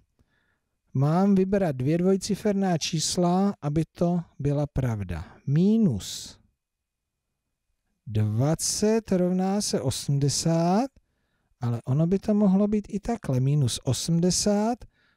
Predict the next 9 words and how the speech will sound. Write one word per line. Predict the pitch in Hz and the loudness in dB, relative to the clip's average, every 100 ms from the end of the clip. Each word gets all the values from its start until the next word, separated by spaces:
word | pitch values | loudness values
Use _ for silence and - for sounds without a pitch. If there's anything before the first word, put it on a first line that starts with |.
| _ | _
rovná | 131 135 151 180 202 | -2 2 2 2 0
se | 190 214 | 0 0
dvacet. | 190 151 - - - - - _ _ _ _ | 2 0 -2 -8 -12 -20 -20 _ _ _ _
Oboje | 113 117 135 160 190 | -2 0 2 2 2
je | 214 233 | 2 4
dobře. | 214 147 92 76 _ _ _ _ _ - | 2 2 -4 -10 _ _ _ _ _ -4
Vypadá | 185 - 214 151 110 - | -2 0 -2 -2 -8 -10
to, | - | -8
uvidíme. | - 185 226 170 107 82 | 0 2 4 2 -2 -6